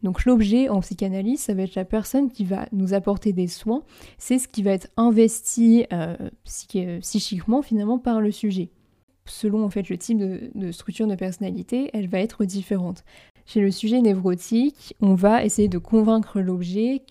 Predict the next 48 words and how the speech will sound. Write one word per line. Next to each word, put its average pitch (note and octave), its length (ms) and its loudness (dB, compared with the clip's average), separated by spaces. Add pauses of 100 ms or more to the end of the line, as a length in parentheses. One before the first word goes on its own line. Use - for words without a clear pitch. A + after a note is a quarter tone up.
que, A#3 320 2 (100)
euh, F3+ 180 -2
l'on F3+ 180 -6
fait, A#3 400 -2 (540)
on G#3+ 40 -2
peut F#3+ 140 0
faire A3+ 200 2
ce - 140 -12
que - 140 0
l'on G#3+ 180 6
veut G#3 200 4
avec. F3+ 500 -2 (840)
C'est F#3+ 140 0
plutôt G3+ 420 4
en G3+ 60 2
fait G#3 180 2
une F#3 120 0
relation F#3 420 2
d'objet F#3 360 2
de G3 100 0
type, G#3+ 400 -4
euh, E3+ 100 -2
séductive. F#3 640 -4 (760)
Dans G3+ 120 2
le G3+ 40 0
cas A#3 140 2
de A3+ 60 4
la G3+ 80 4
psychose, A3+ 600 -2
l'objet F#3 340 2
va G3 100 2
être F3 100 -6
confondu A#3 720 2
avec G3 340 0
le G3+ 120 2
soi. F3+ 200 -6
En E3 80 -6
fait, B3 200 -6
quand G#3 240 -8
on G3 80 -2
est A3+ 100 2
psychotique G3 640 -4
également, F3+ 480 -2
on G#3 80 4
va G3 80 4
avoir G3+ 240 2
l'impression G3+ 680 -2
que A3+ 260 -2